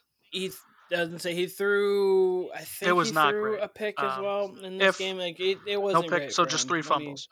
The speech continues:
Speaker 1: I'll let you
Speaker 2: If
Speaker 1: say.
Speaker 2: they
Speaker 1: No, he
Speaker 2: just
Speaker 1: didn't throw a
Speaker 2: get
Speaker 1: pick. He
Speaker 2: points,
Speaker 1: just, he
Speaker 2: a
Speaker 1: just
Speaker 2: field
Speaker 1: fumbled.
Speaker 2: goal on
Speaker 1: Yeah.
Speaker 2: two of those drives, that's a completely different game. You're not playing for, you know, a two-score game at the end. Like,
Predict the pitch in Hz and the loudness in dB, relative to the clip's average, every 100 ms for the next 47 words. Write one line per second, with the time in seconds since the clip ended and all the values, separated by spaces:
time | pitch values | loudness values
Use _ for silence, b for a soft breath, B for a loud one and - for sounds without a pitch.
0 | - 151 135 135 185 190 135 127 - _ | -12 -10 -10 -2 4 4 2 -8 -16 _
1 | _ _ - 220 277 - 214 196 165 151 | _ _ 0 4 6 8 6 6 2 2
2 | 160 151 165 165 170 165 - 165 175 - | -2 0 0 0 -2 -4 -2 4 4 2
3 | 226 226 214 165 143 143 - _ 165 165 | -4 -2 -2 -2 -6 -6 -16 _ 2 2
4 | 151 - - 139 - 208 202 180 165 165 | 0 -14 -18 -18 -6 0 0 2 2 2
5 | 147 151 139 156 175 - - _ _ _ | 2 2 4 2 -2 -10 -14 _ _ _
6 | _ _ - 170 165 170 160 180 165 160 | _ _ 0 2 2 0 0 0 2 2
7 | 160 156 151 165 151 151 160 160 - 170 | 2 0 0 -2 -2 -4 4 4 2 -4
8 | 165 160 156 147 147 139 139 175 151 143 | -4 -4 -8 -6 -2 -2 -4 -8 -6 -6
9 | - 160 - 151 147 160 156 - 135 156 | -8 -10 -4 -4 -4 -6 -8 -12 -18 -6
10 | 151 | -4